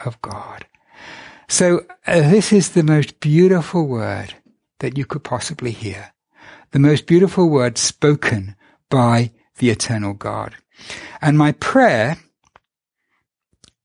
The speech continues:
as I began this sermon, is that you will understand it so well that you feel it. 'Cause if you understand what's being said here,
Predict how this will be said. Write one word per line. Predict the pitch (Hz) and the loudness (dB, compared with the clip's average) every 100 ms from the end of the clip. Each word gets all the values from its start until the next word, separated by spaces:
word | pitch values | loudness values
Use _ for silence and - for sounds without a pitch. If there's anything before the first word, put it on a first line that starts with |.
| _ _ _ - | _ _ _ -2
as | 156 190 | 0 2
I | 175 165 | 0 0
began | 139 143 156 175 170 170 | -2 0 2 0 0 -2
this | 151 147 | -2 -4
sermon, | - 139 107 101 98 _ _ _ _ _ _ _ _ - 180 | -4 -6 -6 -10 -16 _ _ _ _ _ _ _ _ -4 0
is | 156 | 2
that | 190 | 2
you | 165 | 4
will | 165 180 175 | 4 4 4
understand | 190 180 - - 254 269 196 | 4 4 0 0 2 4 4
it | 113 - - - - _ _ _ _ _ _ _ _ _ _ _ - | 0 -4 -6 -8 -14 _ _ _ _ _ _ _ _ _ _ _ -10
so | - - 202 | -4 2 2
well | 202 202 135 117 | 4 2 2 -2
that | 135 120 | -6 -6
you | 127 | -8
feel | 120 113 95 | -8 -8 -10
it. | - - - _ | -12 -20 -20 _
'Cause | - 156 | 0 2
if | 175 | 2
you | 180 | 0
understand | - 165 156 - - 247 240 170 | 0 0 0 -2 0 2 4 2
what's | 143 123 | 0 -4
being | - 143 | -4 -4
said | 131 185 196 | -2 0 0
here, | - 120 98 | 0 -2 -2